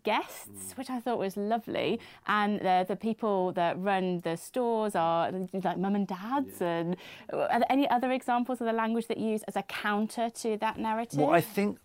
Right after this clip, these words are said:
Speaker 2: I thi-, I think if you elevate it to the constructs that, that one uses, it's very easy to think, "Well, surely what else is there,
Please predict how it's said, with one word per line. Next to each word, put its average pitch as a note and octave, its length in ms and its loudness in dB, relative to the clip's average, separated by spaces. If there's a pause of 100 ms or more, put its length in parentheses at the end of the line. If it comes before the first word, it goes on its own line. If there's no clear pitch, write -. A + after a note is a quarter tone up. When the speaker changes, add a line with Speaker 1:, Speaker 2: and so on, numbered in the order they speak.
(120)
Speaker 2:
I C#3 60 0
thi-, E3 140 0
I E3 40 2
think F#3 200 0
if - 20 -8
you - 60 -4
elevate C#3 340 4
it - 100 -10
to C3 80 -2
the A2+ 100 0
constructs - 720 -2
that, F2+ 160 0 (180)
that G2+ 180 0
one G2 220 0
uses, - 420 -6 (600)
it's D3 180 -2
very D#3+ 520 4
easy C3+ 500 -2
to G#2 120 -12
think, A2+ 280 -6
"Well, A#2+ 120 -4
surely C3+ 760 2 (460)
what C3+ 220 2
else E3+ 320 4
is G#2+ 140 -4
there, - 200 -4